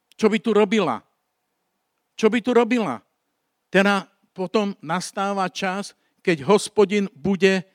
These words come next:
jednať so svojim ľudom. Je to ich zmluva, ktorú podpíše s nimi Hospodin.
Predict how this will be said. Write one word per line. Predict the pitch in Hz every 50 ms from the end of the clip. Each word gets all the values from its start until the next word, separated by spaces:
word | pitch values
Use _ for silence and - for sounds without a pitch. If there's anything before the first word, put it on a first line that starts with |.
| _ _ -
jednať | 151 180 196 185 - 180 175 170 170 - _ _
so | 139 127 180 160
svojim | - - 175 190 180 180 180 170
ľudom. | 175 190 196 165 143 120 104 85 - - _ _ _ _ _ _ _ _ _ _ _ _ _ _ _ _ _ _ _ _ _ _
Je | 160 160 190 185
to | - - 196 180 - _ _ _
ich | _ 226 247 240 - - - - - - _ _ _ _ _ _ _ _ _ _ _ _ _ _ _ _ _ _ _ _ _ _ _ _ _ _ _ _ _ _ _ _ _ _ _ _ _ _ _ _ _ _ _ _ _ _ _ _ _ _ _
zmluva, | 123 107 151 160 170 170 165 143 123 104 92 - _ _ _ _ _ _ _ _ _ _ _ _
ktorú | - 170 156 147 135
podpíše | _ - 196 175 - - 202 175 - - 175
s | 139 -
nimi | 170 160 151 151 143
Hospodin. | 135 160 151 - - - 127 123 113 110